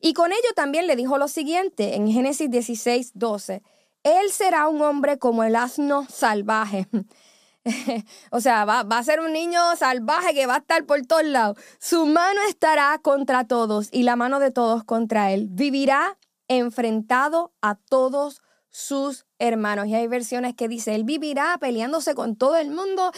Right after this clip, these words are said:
y va a tratar de defender su territorio". Eso es lo que dice la Escritura en Génesis dieciséis doce.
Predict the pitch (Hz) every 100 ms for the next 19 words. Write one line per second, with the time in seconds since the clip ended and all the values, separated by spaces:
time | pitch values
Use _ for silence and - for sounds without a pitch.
0 | - 247 247 233 247 285 285 285 285 262
1 | 247 226 240 233 254 226 208 202 208 196
2 | 196 294 269 247 220 220 226 226 240 247
3 | 320 311 262 277 269 277 226 220 220 202
4 | 220 208 220 - _ _ _ _ 190 220
5 | 214 202 208 196